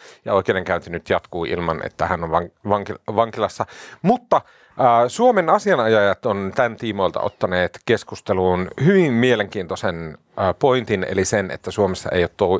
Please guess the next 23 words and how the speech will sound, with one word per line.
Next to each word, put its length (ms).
toimivaa 480
joukkokanneoikeutta 1300
ja 200
että 240
me 140
ollaan 460
varmaan 480
menossa 420
jotenkin 280
semmoiseen 380
uuteen 520
aikaan, 560
missä 260
on 160
mahdollista, 600
että 240
laajoja 580
joukkoja 600
ihmisiä 480
kohtaa 480
tämmönen 540
hi-, 200
ö, 340